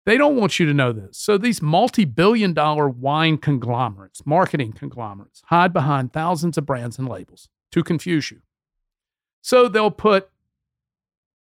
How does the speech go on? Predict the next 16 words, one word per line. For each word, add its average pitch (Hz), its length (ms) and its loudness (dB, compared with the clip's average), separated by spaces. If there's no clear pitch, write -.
a 220 140 -2
farmhouse 156 720 0
on 127 160 0
the 120 100 -4
label, 107 400 -8
right? 135 280 0
Or 160 260 4
an 165 100 4
animal, 107 520 -4
or 127 920 2
something 156 480 0
cute, 123 340 -4
but, 170 240 2
or 208 180 6
a 170 40 2
chateau. - 640 -2